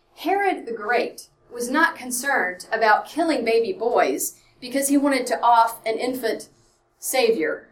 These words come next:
or he wanted to off an infant sacrificial lamb. He wanted to off a baby king. The Magi didn't follow the star. They didn't know about Je-, what Jesus planned to do,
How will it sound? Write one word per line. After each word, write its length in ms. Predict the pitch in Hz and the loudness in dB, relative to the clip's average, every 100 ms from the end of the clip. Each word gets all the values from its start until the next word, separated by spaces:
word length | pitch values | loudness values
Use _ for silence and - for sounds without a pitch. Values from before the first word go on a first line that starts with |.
| - | -4
or 120 | 233 | -2
he 100 | 277 | -2
wanted 240 | 285 233 | 0 0
to 120 | 226 | 2
off 400 | 233 226 226 - | 6 6 4 -4
an 120 | 214 214 | -10 -8
infant 540 | 247 247 220 - - _ _ | -6 -4 -4 -4 -10 _ _
sacrificial 840 | - - 254 262 233 233 233 226 175 | -8 0 0 2 -2 0 0 0 -2
lamb. 440 | 202 190 156 - - - | -2 -2 -4 -10 -16 0
He 140 | 381 | 2
wanted 240 | 440 330 - | 4 2 2
to 120 | - | 2
off 460 | 214 180 - - - _ _ _ _ _ | 4 4 2 -6 -20 _ _ _ _ _
a 80 | 233 | 0
baby 280 | 233 220 170 | 2 2 2
king. 500 | - 277 269 156 - - _ _ _ _ | -2 -2 0 -2 -6 -20 _ _ _ _
The 100 | 220 | -4
Magi 600 | 247 339 359 277 226 214 | 0 2 2 4 2 2
didn't 280 | 208 285 247 | -2 -6 -4
follow 280 | 277 269 240 | 0 2 2
the 60 | 208 | -2
star. 400 | - 311 294 302 | -4 2 2 2
They 140 | 392 | 2
didn't 280 | 381 - 262 | 2 0 0
know 260 | 190 202 | 2 2
about 320 | 190 190 180 - | 2 0 0 -4
Je-, 220 | 202 208 | -12 -4
what 180 | 226 - | -2 -2
Jesus 380 | 233 233 220 - | -6 -6 -6 -6
planned 340 | - 208 208 | -10 -8 -8
to 120 | 208 | -2
do, 340 | 208 226 277 | 2 2 2